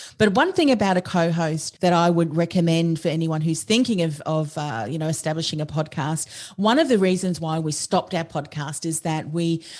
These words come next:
uh, we really struggled to monetize that.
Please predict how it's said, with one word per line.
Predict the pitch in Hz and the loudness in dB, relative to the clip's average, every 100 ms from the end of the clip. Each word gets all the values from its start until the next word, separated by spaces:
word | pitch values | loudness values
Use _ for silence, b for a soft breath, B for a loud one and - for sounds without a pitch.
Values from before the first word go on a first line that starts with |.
| B | B
uh, | - - | -12 -10
we | - 147 165 170 190 | -10 -10 -8 2 6
really | 196 202 196 | 6 6 2
struggled | - 175 165 220 285 311 302 175 - | 0 -4 -4 -2 -2 -4 -6 -6 -2
to | 185 | 2
monetize | 170 156 160 165 - 156 151 151 | 2 0 -2 -6 -8 -6 -4 -4
that. | 147 143 113 | -6 -6 -6